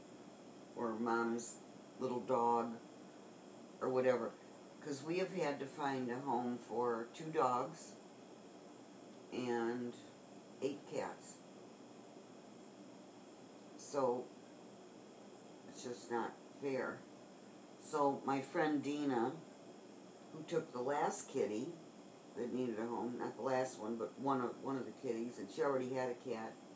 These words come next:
she texted me Wednesday in the morning, and she said, um, "My parents are gonna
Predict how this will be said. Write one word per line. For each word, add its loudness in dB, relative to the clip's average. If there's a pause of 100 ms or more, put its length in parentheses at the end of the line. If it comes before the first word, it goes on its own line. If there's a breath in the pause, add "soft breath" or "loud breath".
(1040)
she 2 (520)
texted 0
me 2
Wednesday 2 (1000)
in 2
the 4
morning, 4 (880)
and 0
she -4
said, 2 (100)
um, 2 (1400)
"My -2
parents -2
are -6
gonna 0